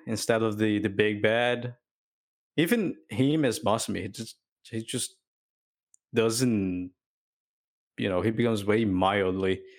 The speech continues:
Uh, <laughs> Sakura, Sakura Koji is just there. <laughs> There isn't much,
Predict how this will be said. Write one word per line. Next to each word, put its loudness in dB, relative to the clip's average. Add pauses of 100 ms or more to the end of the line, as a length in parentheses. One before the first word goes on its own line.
(720)
Uh, 2
<laughs> 2
Sakura, 0 (240)
Sakura -2
Koji 0
is 0
just -2
there. 2
<laughs> 0
There 2
isn't 0
much, 0